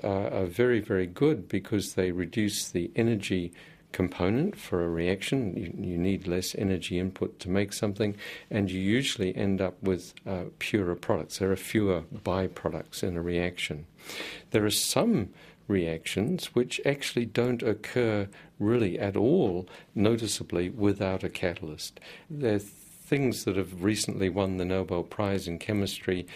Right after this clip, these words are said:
catalysts which will take organic molecules and stitch them together, a reaction that doesn't occur normally,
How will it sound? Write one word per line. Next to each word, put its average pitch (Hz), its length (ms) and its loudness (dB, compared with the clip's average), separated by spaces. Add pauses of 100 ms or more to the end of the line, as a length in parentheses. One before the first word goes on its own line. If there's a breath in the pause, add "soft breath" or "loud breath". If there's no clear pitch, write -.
(280 loud breath)
catalysts 98 480 2
which - 400 -2
will 87 200 0 (380 loud breath)
take - 340 0
organic 101 560 2
molecules 87 680 0
and 90 220 -2
stitch - 520 -4
them 87 180 -2
together, 95 600 0 (360 loud breath)
a 101 120 0
reaction 101 680 2
that 92 160 -2
doesn't 92 340 0
occur 85 560 -2
normally, 95 600 0